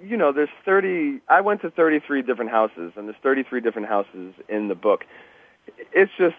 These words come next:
a, I guess, a design decision. You know, I haven't really seen any other ones that, that had that. The other ones, even in the lineup houses,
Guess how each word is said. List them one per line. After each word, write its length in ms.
a, 260
I 120
guess, 340
a 20
design 680
decision. 840
You 100
know, 280
I 100
haven't 320
really 260
seen 180
any 180
other 180
ones 300
that, 180
that 160
had 300
that. 260
The 100
other 160
ones, 300
even 180
in 60
the 100
lineup 360
houses, 520